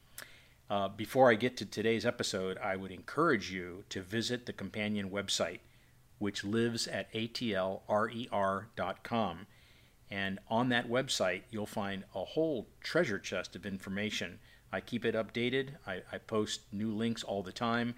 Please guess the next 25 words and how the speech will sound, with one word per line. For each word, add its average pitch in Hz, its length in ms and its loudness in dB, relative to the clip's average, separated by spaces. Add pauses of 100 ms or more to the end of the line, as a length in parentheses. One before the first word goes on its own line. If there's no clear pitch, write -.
(360)
Uh, 90 140 -2
there's 90 220 -6
stuff - 260 2
about 95 420 -2
market 117 360 2
conditions, 117 720 0
local, 120 500 2
national, 113 720 0
international, 117 840 0 (440)
um, 90 520 0
economics, 117 880 0 (360)
uh, 95 280 -6 (320)
really 147 260 8
some, 104 300 -2
some 101 220 -4
good 120 300 2
substantive 101 840 -2
content 95 480 -2
there 95 160 -2
that 87 160 -6
I 90 80 -6
think 104 320 -6
you 95 100 -6
will 90 180 -10
enjoy. 92 520 -4